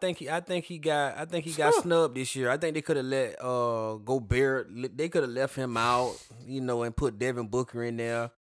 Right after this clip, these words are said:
Speaker 1: But, um, 'cause the, the kid's been insane. Uh, I love An-, uh, Brandon Ingram making it. He
Speaker 2: Yeah,
Speaker 1: been,
Speaker 2: I like
Speaker 1: he,
Speaker 2: that. I like
Speaker 1: he,
Speaker 2: it.
Speaker 1: he's been hooping this
Speaker 2: Yeah,
Speaker 1: year,
Speaker 2: he
Speaker 1: so
Speaker 2: been
Speaker 1: he, it's,
Speaker 2: killing.
Speaker 1: it's well deserved. Um,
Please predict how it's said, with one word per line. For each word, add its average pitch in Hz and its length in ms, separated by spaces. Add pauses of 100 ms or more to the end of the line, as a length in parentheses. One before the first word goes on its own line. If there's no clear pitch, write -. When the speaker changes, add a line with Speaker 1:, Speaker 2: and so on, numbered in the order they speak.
(500)
Speaker 1:
But, 147 340
um, 127 540
'cause 127 220
the, 131 100
the 117 160
kid's 156 320
been 127 180
insane. 123 480
Uh, 117 420
I 151 120
love 180 340
An-, 156 180
uh, 135 220
Brandon 131 380
Ingram 131 320
making 113 300
it. 110 80
He 135 120
Speaker 2:
Yeah, 131 120
Speaker 1:
been, 120 80
Speaker 2:
I 127 40
like 117 160
Speaker 1:
he, - 60
Speaker 2:
that. 101 160
I 117 60
like 113 140
Speaker 1:
he, 220 60
Speaker 2:
it. 180 60
Speaker 1:
he's 180 240
been 147 160
hooping 160 320
this 98 180
Speaker 2:
Yeah, 135 40
Speaker 1:
year, 123 100
Speaker 2:
he 135 100
Speaker 1:
so 139 80
Speaker 2:
been 131 100
Speaker 1:
he, 156 120
it's, - 140
Speaker 2:
killing. 151 120
Speaker 1:
it's 143 140
well 147 200
deserved. 131 640 (480)
Um, 127 600